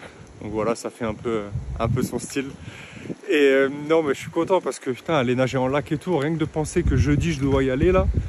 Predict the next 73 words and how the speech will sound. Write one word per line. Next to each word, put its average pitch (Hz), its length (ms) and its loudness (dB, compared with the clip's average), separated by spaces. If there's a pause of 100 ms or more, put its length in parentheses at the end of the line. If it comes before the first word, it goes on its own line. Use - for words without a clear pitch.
(140)
nager 131 280 0
dans 131 160 2
du 127 140 -2
marron 143 480 4
et 151 60 0
tout, 156 180 -6
dégueulasse, 139 440 2
ça 127 220 -2
me 120 100 2
donne, 127 220 2
euh, 120 140 4 (100)
pas 170 80 4
envie. 156 300 0
Donc 127 180 -2
là, 147 100 0
de 139 60 -4
le 123 100 0
faire 147 220 0
en 143 80 0
piscine, 170 300 -2
je - 40 -2
suis 180 120 -2
content. 139 340 -2 (320)
Je 120 100 -4
vais - 40 -12
faire 127 120 2
la 127 80 4
même 165 200 2
séance 175 460 0
que 147 100 0
la 127 80 4
semaine 156 280 0
dernière, 135 360 4
vous 139 120 0
l'avez 123 180 4
dans 147 120 2
l'épisode 135 420 2
cinq 156 260 0
si 123 140 -4
vous 117 100 -2
voulez 123 160 2
la 120 60 0
retrouver, 123 320 -2
avec 151 160 2
de 120 80 2
la 120 100 4
technique - 480 -2 (460)
et 120 40 -2
sept - 260 4
cent - 120 2
cinquante 131 340 2
de 123 120 4
nage 127 200 4
à 113 60 2
la 110 100 4
fin. 165 240 0 (680)
Parce 123 160 -2
que 139 100 -2
cet - 140 -2
après-midi, 151 320 2
on 139 40 0
va 127 100 4
courir, 139 400 2
on - 20 0
va 123 100 4
se - 120 -6
faire 120 140 2
un 117 60 2
vrai 120 240 2
E 147 220 4
F - 60 0
cette 120 180 0
fois 143 240 -2